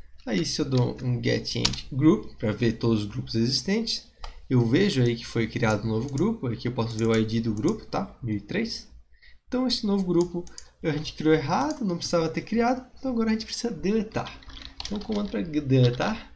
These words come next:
é sudo group del e o nome do grupo, que é novo grupo, beleza? Então pode ver que não dá nenhuma mensagem, mas se eu mandar de novo o comando pra verificar os grupos, ele me mostra aí que o grupo,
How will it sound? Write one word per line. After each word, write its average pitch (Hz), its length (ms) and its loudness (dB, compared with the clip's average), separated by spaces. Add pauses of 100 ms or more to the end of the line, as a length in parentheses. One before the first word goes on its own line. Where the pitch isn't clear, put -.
(140)
é 131 80 -4
sudo 254 540 -2 (260)
group 120 400 2 (320)
del 139 380 2 (480)
e 285 60 -2
o - 20 0
nome 262 200 2
do 262 60 4
grupo, 135 280 0 (140)
que - 80 -6
é 254 60 -4
novo 143 460 2 (240)
grupo, 127 400 -4 (200)
beleza? 175 360 -2 (600)
Então 311 220 -4 (320)
pode 202 160 0
ver 196 80 2
que 196 80 0
não 175 100 2
dá 160 80 4
nenhuma 156 240 6
mensagem, 202 640 0
mas 220 680 -2
se - 160 -10
eu 226 60 2
mandar 214 380 4
de 156 100 2
novo 123 340 2
o - 80 -10
comando 135 460 0 (100)
pra 151 360 -4 (240)
verificar 120 500 -4
os 101 160 -6
grupos, - 640 -2 (480)
ele 269 160 -2
me 285 140 0
mostra 160 480 2
aí 123 240 2 (600)
que 254 360 2 (320)
o 226 80 0
grupo, 175 500 2